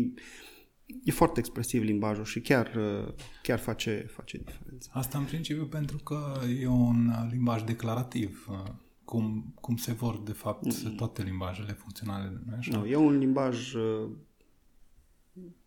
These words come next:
Speaker 1: deci suportă mai multe paradigme, da? Poți fi și imperativ în el și poți fi și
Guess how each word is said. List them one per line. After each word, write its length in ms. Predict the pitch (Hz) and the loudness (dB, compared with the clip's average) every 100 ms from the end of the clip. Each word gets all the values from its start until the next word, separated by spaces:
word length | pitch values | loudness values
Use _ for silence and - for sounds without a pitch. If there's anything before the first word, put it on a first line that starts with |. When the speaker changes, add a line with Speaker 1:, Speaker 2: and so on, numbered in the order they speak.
| _ - | _ -10
Speaker 1:
deci 260 | 123 - _ | -8 -10 _
suportă 400 | - 127 135 131 | -4 4 6 8
mai 100 | 123 | 8
multe 220 | 117 110 | 8 4
paradigme, 600 | 104 104 104 98 98 104 | 2 2 2 0 0 -2
da? 380 | 107 113 113 - _ - - - - - - | -2 -2 -4 -12 _ -20 -20 -14 -8 -8 0
Poți 240 | - 139 - | 8 8 8
fi 100 | 123 | 2
și 160 | - | 4
imperativ 520 | 120 113 107 104 113 101 | 4 4 2 2 2 2
în 80 | |
el 280 | 98 117 170 - - - - - - _ | 2 2 0 -2 -18 -20 -20 -20 -20 _
și 160 | - - | -10 -2
poți 260 | 151 147 | 2 2
fi 100 | - | 2
și 600 | 127 - 120 110 107 107 | -2 0 2 2 0 -4